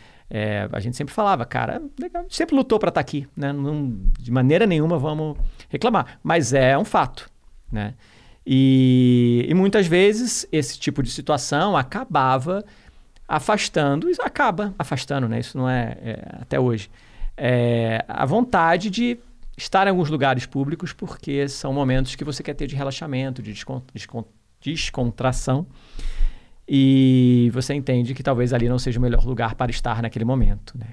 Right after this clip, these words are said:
Então nós fomos pro hotel, e eu me lembro muito bem, o cardápio era super limitado, pedimos uma canja cada um, ele tava no quarto da minha frente, e aí eu botei a canja em cima da minha mesa, ele botou a canja em cima da mesa dele, a gente abriu a porta, ficamos comendo as canjas,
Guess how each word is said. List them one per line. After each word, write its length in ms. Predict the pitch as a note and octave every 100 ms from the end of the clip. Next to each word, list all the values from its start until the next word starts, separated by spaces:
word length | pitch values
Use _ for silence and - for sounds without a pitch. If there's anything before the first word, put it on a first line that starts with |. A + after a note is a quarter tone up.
| -
Então 180 | B2+ C3
nós 100 | C3+
fomos 200 | C3 B2
pro 160 | - D#3
hotel, 400 | - D3 C#3+ G3 - - _ _ _ _ _ -
e 40 |
eu 80 | C#3
me 60 |
lembro 180 | B2+ B2+
muito 180 | B2 A#2+
bem, 140 | B2+
o 60 | C#3+
cardápio 380 | C3+ B2 A#2 B2+
era 100 | A#2+
super 260 | - -
limitado, 460 | B2 B2+ B2+ C3 D3
pedimos 300 | B2 B2 A2+
uma 160 | A#2+ B2
canja 460 | - D3 D#3+ D3
cada 260 | C3+ B2+ A#2
um, 180 | A#2+ F#3 - - - _
ele 180 | - B2
tava 200 | C3 B2
no 80 | A#2+
quarto 240 | C3 G#2+
da 60 | B2+
minha 140 | C#3
frente, 520 | - D3+ C#3 G3 - _ - - -
e 100 | C3+
aí 100 | C3
eu 60 |
botei 200 | B2 B2+
a 40 | B2+
canja 560 | - C3+ C3+ A#2+ B2 - - -
em 60 |
cima 280 | B2+ - C3
da 100 | B2
minha 140 | B2+ C3+
mesa, 380 | D3 F#3 F#3+ - - -
ele 160 | C3+
botou 300 | B2 C3 C3 C3
a 40 |
canja 640 | C3 C#3 C3 B2+ A#2+ B2+ -
em 80 | B2+
cima 220 | - B2
da 100 | A#2
mesa 220 | A#2 A#2+
dele, 200 | B2 E3+
a 40 | C3
gente 160 | B2
abriu 220 | B2 B2+
a 40 | C3+
porta, 300 | B2+ D3 -
ficamos 220 | - C#3
comendo 480 | - C3+ B2 A2+ C3
as 160 | B2
canjas, 400 | - B2 A#2 G#2+